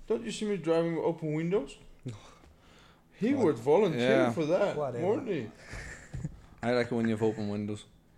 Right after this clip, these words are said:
Speaker 1: Yeah. I wonder why.
Speaker 2: Yeah. But I, like,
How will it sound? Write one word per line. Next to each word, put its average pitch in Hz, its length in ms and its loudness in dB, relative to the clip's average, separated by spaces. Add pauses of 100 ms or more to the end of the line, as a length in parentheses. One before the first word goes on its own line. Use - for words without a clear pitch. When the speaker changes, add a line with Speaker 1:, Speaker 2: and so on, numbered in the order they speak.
(220)
Speaker 1:
Yeah. 135 320 -2 (360)
I 127 80 -4
wonder 165 360 2
why. 123 240 2 (140)
Speaker 2:
Yeah. 104 280 -6 (520)
But 156 120 4
I, 190 260 2
like, 175 140 2